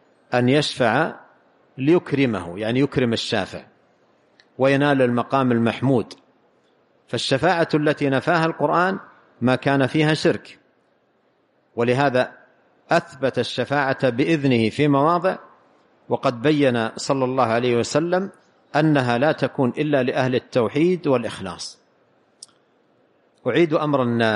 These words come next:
ذكرته أختم به. هناك في هذه المسألة ثلاثة فصول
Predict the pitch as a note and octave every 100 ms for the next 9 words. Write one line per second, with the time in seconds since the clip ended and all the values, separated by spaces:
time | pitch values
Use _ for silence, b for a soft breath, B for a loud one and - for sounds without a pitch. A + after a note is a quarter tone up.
0 | G2 G#2 G#2+ A#2 - C#3+ - B2+ D3+ D3
1 | - B2+ A2 G#2 F#2+ G2+ A#2 C#3+ E3 -
2 | B2 B2 C3+ C3 A#2+ D3 - C#3+ A2 G#2+
3 | B2 B2+ A#2 - A2 G#2 - C3+ C#3 C#3+
4 | C#3+